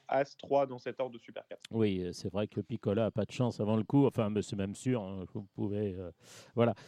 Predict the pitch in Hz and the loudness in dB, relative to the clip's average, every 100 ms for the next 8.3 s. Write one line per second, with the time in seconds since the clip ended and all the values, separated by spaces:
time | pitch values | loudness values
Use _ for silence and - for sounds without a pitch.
0 | - 120 127 120 120 120 120 117 127 127 | -4 2 4 8 8 8 6 6 6 6
1 | 139 165 170 127 131 135 139 131 135 127 | 6 4 2 2 4 4 6 6 8 6
2 | 131 175 - 131 - 196 - 143 139 135 | 6 4 4 0 2 -2 0 -2 0 0
3 | - 127 127 - 127 123 - 120 117 120 | 0 -2 -2 2 4 4 4 0 2 0
4 | 117 127 107 123 - 113 113 - 110 113 | 0 0 0 0 -2 -4 -4 -4 -2 -2
5 | - 107 - 143 107 - 135 131 117 107 | -2 -4 -2 -2 -2 0 2 4 4 2
6 | - - - 110 110 127 - 117 123 135 | 0 -12 -2 0 2 0 2 2 2 0
7 | 107 113 - 107 110 113 127 113 - 120 | -2 -4 -4 0 0 2 2 4 4 4
8 | 107 82 73 | 4 2 -4